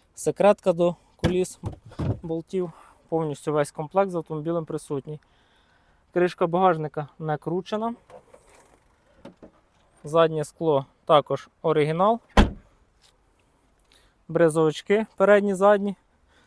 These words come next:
Дуже гарно виглядає на авто. Дивіться на стан салону.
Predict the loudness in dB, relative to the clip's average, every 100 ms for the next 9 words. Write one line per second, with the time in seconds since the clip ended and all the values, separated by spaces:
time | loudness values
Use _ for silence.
0 | _ _ -10 -6 -2 0 0 -2 -6 -6
1 | 0 2 2 0 -2 -2 -6 -6 _ _
2 | _ _ _ _ _ -12 -6 -6 -4 -4
3 | -4 0 0 0 -2 -2 0 0 -4